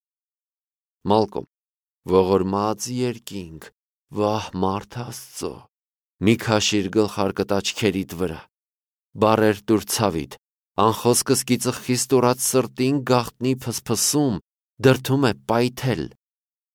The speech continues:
Մակդուֆ, զավակներիս էլ, Ռոս, կին, մանուկ, ծառա, ով որ կար, չկար։ Մակդուֆ,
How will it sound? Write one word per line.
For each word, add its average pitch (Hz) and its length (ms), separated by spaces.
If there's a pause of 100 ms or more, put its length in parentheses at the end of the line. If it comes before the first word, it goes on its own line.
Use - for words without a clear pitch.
(100)
Մակդուֆ, 90 440 (300)
զավակներիս 85 1080
էլ, 147 200 (500)
Ռոս, 85 260 (560)
կին, 110 300
մանուկ, 107 500
ծառա, 117 480 (640)
ով 120 180
որ 110 240
կար, 113 320
չկար։ - 560 (600)
Մակդուֆ, 95 520